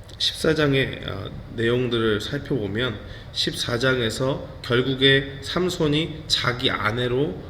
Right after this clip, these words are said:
어, 삼기 원했던 그 사람을, 어,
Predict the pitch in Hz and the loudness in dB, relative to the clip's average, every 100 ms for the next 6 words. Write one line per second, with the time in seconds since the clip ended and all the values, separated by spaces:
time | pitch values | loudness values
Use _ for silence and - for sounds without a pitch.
0 | - - 98 90 - - 185 185 185 120 | -10 -6 -6 -6 -8 -4 -2 0 0 0
1 | 101 123 117 135 135 165 - - - - | 0 0 -2 -2 -2 -2 -8 -12 -14 -2
2 | 127 127 - 135 117 117 151 185 - - | 2 2 2 0 2 0 -2 -2 -10 -12
3 | - 101 90 92 - | -10 -8 -8 -10 -12